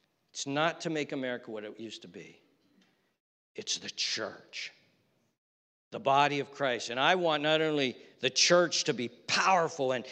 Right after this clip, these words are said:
and exuberant and, and, and, and emphasizing its, its influence in America, I want it to be happening in Russia. I want it to be happening in China.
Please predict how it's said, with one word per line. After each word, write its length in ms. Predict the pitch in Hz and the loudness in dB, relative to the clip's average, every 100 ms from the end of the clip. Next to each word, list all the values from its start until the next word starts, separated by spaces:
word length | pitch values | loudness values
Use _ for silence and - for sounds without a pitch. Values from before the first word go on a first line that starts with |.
| - | -4
and 120 | 139 | -2
exuberant 560 | 139 123 180 196 175 151 | 0 0 8 8 8 6
and, 140 | 147 | 4
and, 240 | 139 160 160 - | 2 0 0 0
and, 180 | 165 - - | -2 0 4
and 120 | 202 | 6
emphasizing 680 | 240 247 214 226 214 202 185 | 6 4 4 4 4 0 -2
its, 140 | 170 | -2
its 280 | 180 170 190 | -2 -2 0
influence 440 | 196 175 170 - | 0 4 2 4
in 60 | 143 | 2
America, 340 | 151 202 139 - - | 4 2 2 -8 -2
I 120 | 139 | 2
want 140 | 196 180 | 4 4
it 60 | |
to 60 | 131 | 2
be 80 | 135 | 2
happening 320 | 143 143 135 | 2 0 -4
in 140 | 117 | -6
Russia. 320 | 135 170 - 92 - | 0 0 0 -8 -2
I 60 | 165 | 2
want 100 | 185 | 2
it 40 | |
to 40 | 139 | 4
be 60 | |
happening 280 | 143 123 120 | 4 2 -6
in 80 | 113 | -6
China. 400 | - 175 151 | 0 2 2